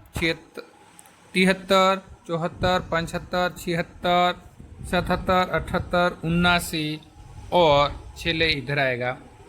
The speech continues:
अस्सी. निम्नलिखित चित्रों के नीचे उनके नाम लिखिए. तकिया, कंघी,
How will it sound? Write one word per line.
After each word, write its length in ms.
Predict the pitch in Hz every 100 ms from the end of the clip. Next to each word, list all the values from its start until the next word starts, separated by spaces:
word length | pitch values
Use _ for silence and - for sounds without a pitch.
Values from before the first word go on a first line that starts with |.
| - - - -
अस्सी. 500 | 151 151 - 110 - - - - - - - - - - - - - - -
निम्नलिखित 680 | 160 208 226 220 208 202 185
चित्रों 320 | 185 170 180
के 160 | 180 170
नीचे 280 | 160 -
उनके 300 | 165 160 -
नाम 240 | 156 151 151
लिखिए. 440 | 156 - 160 143 139 - - -
तकिया, 560 | 180 - 190 185 185 190
कंघी, 800 | - - - 175 180 175 180